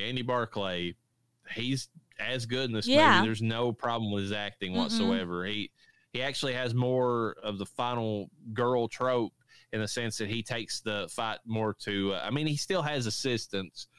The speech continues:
Speaker 1: from Kyle, but, I mean, he's still a kid too. But, I mean, he does, he does take the fight to, to Chucky. Actually, he, uh,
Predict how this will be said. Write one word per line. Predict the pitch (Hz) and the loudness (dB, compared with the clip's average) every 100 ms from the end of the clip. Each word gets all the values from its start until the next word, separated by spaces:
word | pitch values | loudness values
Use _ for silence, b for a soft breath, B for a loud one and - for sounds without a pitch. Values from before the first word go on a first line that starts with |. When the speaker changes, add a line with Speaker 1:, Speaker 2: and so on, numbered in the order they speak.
| b | b
Speaker 1:
from | - 110 | -8 -4
Kyle, | 135 123 113 98 95 | -2 0 2 2 0
but, | 101 101 | -2 -2
I | 101 | -2
mean, | 107 107 104 | -2 -2 -2
he's | 110 | -2
still | - 117 101 | -2 0 -2
a | |
kid | - 127 110 87 - | -2 -4 -4 -4 -4
too. | 127 110 92 92 b b b _ | 0 2 2 -2 b b b _
But, | 98 | -4
I | 104 | -2
mean, | 104 107 104 95 | -2 -2 -2 -4
he | 101 117 110 | -6 -4 -2
does, | 120 123 120 107 - _ - 110 | -2 0 -2 -4 -8 _ -14 -8
he | 117 | -4
does | 123 127 | -4 -4
take | - 113 | -6 -8
the | 95 | -8
fight | 120 117 - | -6 -6 -6
to, | 98 90 90 - | -6 -4 -4 -8
to | - 90 | -10 -6
Chucky. | 113 101 107 98 b b | -6 -6 -6 -8 b b
Actually, | 123 180 - 143 131 117 | -4 -4 -2 -2 -2 -2
he, | 123 120 113 | -2 0 2
uh, | 107 104 98 | 2 0 -2